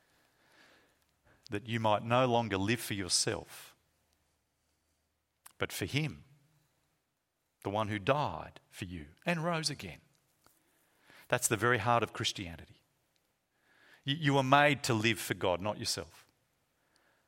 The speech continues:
And God in his grace sent his son to die for you that you might be freed from sin so that you might now no longer live for yourself, but for him.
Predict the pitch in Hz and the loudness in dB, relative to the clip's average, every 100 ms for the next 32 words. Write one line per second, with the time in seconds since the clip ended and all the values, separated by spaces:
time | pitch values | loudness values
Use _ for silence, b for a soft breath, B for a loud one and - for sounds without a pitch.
0 | _ _ 110 95 117 120 113 95 - 110 | _ _ -4 2 4 4 2 -2 0 2
1 | 110 - - 104 104 - 127 107 95 87 | 2 2 0 0 0 2 4 2 -2 -4
2 | 107 107 113 - 95 92 92 104 98 95 | 2 4 4 2 -4 -2 -4 -6 -2 -2
3 | 90 90 - - 120 113 101 - 95 - | -2 -8 -8 0 0 0 -4 -8 -2 0
4 | - 110 92 87 98 90 98 95 95 101 | 2 -2 -2 -2 -2 -2 -2 0 0 0
5 | 95 95 95 98 92 87 92 98 - 85 | -2 0 0 0 -2 -2 -2 -4 -4 -4
6 | 82 - 98 78 - 87 - 82 101 87 | -2 0 0 -2 -4 -4 -4 -8 -8 -10